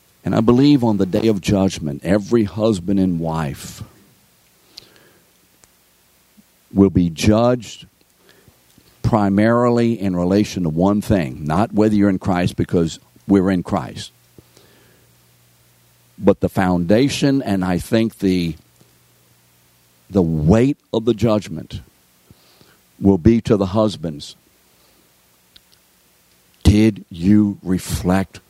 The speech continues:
me to your wife? I think the, the pro-, what word do I want? The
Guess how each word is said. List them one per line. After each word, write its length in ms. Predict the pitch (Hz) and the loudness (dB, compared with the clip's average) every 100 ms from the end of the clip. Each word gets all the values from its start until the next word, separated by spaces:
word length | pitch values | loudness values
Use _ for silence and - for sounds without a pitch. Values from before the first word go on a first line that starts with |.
| - | -6
me 600 | 78 85 98 80 69 73 _ _ _ _ _ _ _ _ _ _ _ _ _ _ _ _ _ _ _ _ _ | -2 0 2 0 -4 -18 _ _ _ _ _ _ _ _ _ _ _ _ _ _ _ _ _ _ _ _ _
to 140 | - 98 | 2 4
your 180 | 85 78 | 4 0
wife? 600 | 78 67 69 - - - _ _ _ _ _ _ _ _ _ _ _ _ _ _ _ _ _ _ _ _ - | -2 -6 -10 -16 -20 -20 _ _ _ _ _ _ _ _ _ _ _ _ _ _ _ _ _ _ _ _ -4
I 140 | 95 | -2
think 360 | 92 135 135 - | 0 0 0 -4
the, 380 | 104 95 87 95 _ _ _ _ _ _ _ _ _ _ _ _ _ _ _ _ _ _ _ _ _ _ _ _ 101 | -2 0 -2 -6 _ _ _ _ _ _ _ _ _ _ _ _ _ _ _ _ _ _ _ _ _ _ _ _ -2
the 160 | 101 | 0
pro-, 220 | - 92 - _ _ _ - | 2 -2 -4 _ _ _ -6
what 240 | 101 120 | -2 0
word 280 | 104 165 127 | 2 2 2
do 100 | 95 | -2
I 40 | |
want? 340 | 87 85 82 85 | -4 -8 -8 -6
The 240 | 90 85 | -4 -6